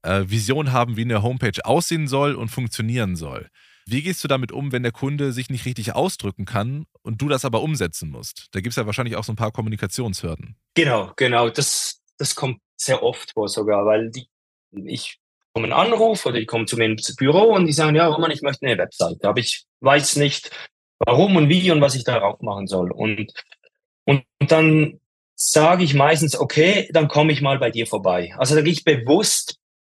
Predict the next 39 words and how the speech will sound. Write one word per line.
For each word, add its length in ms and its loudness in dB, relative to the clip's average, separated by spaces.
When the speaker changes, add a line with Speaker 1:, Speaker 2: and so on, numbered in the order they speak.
Speaker 2:
bei 400 2
denen 280 0
vorbei. 480 0
Und 360 2
dann 120 6
schaue 280 6
ich 80 2
mir 160 4
die 100 0
Büros 540 2
an, 260 -6
dann 180 0
schaue 220 4
ich 100 -2
mir 340 2
den 140 4
Menschen 420 2
an, 340 -4
dann 180 0
schaue 320 4
ich 180 -2
mir 160 2
das 180 -4
an, 160 0
was 140 -2
die 120 -2
machen. 600 -2
Ähm, 420 0
hängen 400 0
da 160 6
irgendwelche 460 0
Bilder, 420 2
Poster, 720 0
steht 260 -2
da 80 -2
was 160 -2
im 140 0
Büro 640 2
rum, 240 -12